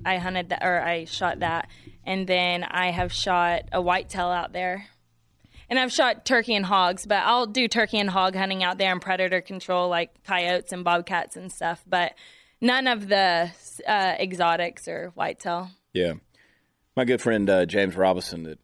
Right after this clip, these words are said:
Speaker 2: hosts Life Today, he, uh, he's got a ranch down South Texas, but he's got a room in his house over where he lives in D F W,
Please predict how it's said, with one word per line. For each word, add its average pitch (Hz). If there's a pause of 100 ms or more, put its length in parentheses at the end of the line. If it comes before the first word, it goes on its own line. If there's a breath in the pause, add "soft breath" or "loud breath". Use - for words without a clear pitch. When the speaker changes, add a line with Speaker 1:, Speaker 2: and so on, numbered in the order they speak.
(120)
Speaker 2:
hosts 87
Life 87
Today, 87
he, 95
uh, 78 (360)
he's 104
got 82 (480)
a 82 (540)
ranch 85
down 78 (320)
South -
Texas, 78 (100)
but 85
he's 87
got 87
a 71
room 98
in 82
his 76
house 90
over 73 (720)
where 85
he 82
lives 80
in 82
D 80
F 73
W, 78